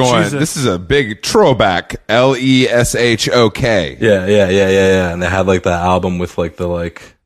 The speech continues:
Speaker 3: the vagina that's, like, uh, electrical outlets.
Speaker 2: Of course.
Speaker 3: That, that album's so good. Yeah.
Speaker 1: I need to revisit
Speaker 3: <laughs>
Speaker 1: Le Shock. I've seen them. I've definitely seen them a few times in my life. I know that.
Speaker 2: Well, that was, so I used to live in Orange County. I grew up in Huntington Beach, and Le Shock was from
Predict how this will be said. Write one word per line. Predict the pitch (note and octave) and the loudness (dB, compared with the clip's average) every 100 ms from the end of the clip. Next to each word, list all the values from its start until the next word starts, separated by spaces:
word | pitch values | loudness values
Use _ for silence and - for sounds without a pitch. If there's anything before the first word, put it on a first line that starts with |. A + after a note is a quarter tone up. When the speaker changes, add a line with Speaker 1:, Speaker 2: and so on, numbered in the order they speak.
| _ - | _ -6
Speaker 3:
the | E2+ | -4
vagina | F2 F2+ F2 F2+ F2 | -2 -2 0 0 0
that's, | F2 E2+ - | -2 -2 -2
like, | E2+ D#2+ - | -4 -4 -6
uh, | E2 D#2+ D2+ | -6 -4 -4
electrical | E2 E2 - - E2+ | -6 -6 -8 -4 -2
outlets. | E2+ D#2 E2 E2 - | 0 0 -2 -4 -8
Speaker 2:
Of | - | -4
course. | F#3 C#4+ A3+ | 0 2 0
Speaker 3:
That, | F2 | -2
that | F2+ | -2
album's | F2+ E2+ D#2 - - | -4 -6 -10 -16 -20
so | - - F2+ E2+ | -14 -6 -4 -4
good. | E2 E2 D#2 F#2 _ _ - | -4 -4 -4 -8 _ _ -10
Yeah. | F2 D2 F2 - G2 | -10 -10 -14 -10 -4
Speaker 1:
I | A2 | -2
need | D3+ | -2
to | D3+ C3+ | 0 2
revisit | B2+ G2+ A#2 - G#2+ F2+ | 2 2 0 2 0 0
Speaker 3:
<laughs> | |
Speaker 1:
Le | G2 G2 G2 | 0 2 2
Shock. | - G2+ F#2 - | 0 0 0 -2
I've | G#2 | -4
seen | - D#3 E3+ C#3+ | -2 -4 -4 -2
them. | A#2+ G2+ F#2+ | -2 -2 -2
I've | G2 | -2
definitely | G2+ D#3 B2 G#2 | 0 -2 -2 -4
seen | - A#2 A2 G2+ | -4 -4 -4 -4
them | F2 D#2+ | -4 -6
a | |
few | D2+ D#2+ | -6 -8
times | D2 D#2+ C#2 D2 | -6 -6 -6 -8
in | E2 | -8
my | D2 | -8
life. | C#2+ C#2 D2+ | -6 -4 -4
I | F2 | -6
know | F2+ E2 | -4 -4
that. | D2+ C#2+ | -2 0
Speaker 2:
Well, | F#3 G3 | 0 0
that | F#3 G#3+ | 0 2
was, | A3+ A3+ G#3+ F#3+ D3+ D#3+ - | 2 4 2 0 -8 -12 -2
so | G#3 F#3+ | 0 0
I | F3+ G#3+ | 0 0
used | A3 A3 - | 0 -2 -4
to | G3 | -4
live | F3+ F#3 F#3 F#3 E3+ D3+ D#3+ | 0 0 2 0 -2 -8 -6
in | E3 | -2
Orange | D#3+ D#3+ E3 - | 0 -2 -2 -6
County. | D#3+ D3 D3 | -4 -4 -4
I | D3 | -6
grew | C#3 D3+ | -2 -2
up | D3+ D3 | -2 -4
in | |
Huntington | C3+ D3 D3+ D3 D3 | -6 -4 -6 -6 -6
Beach, | D3 C#3+ - D#3 | -6 -8 -12 -10
and | D3 C#3+ C#3+ | -8 -6 -4
Le | D#3 D#3+ | -2 -2
Shock | - E3+ D#3 D#3 | -2 -2 -2 -4
was | D3 - | -8 -10
from | - D#3+ D3 C#3+ C#3 C3+ | -10 -6 -4 -4 -6 -12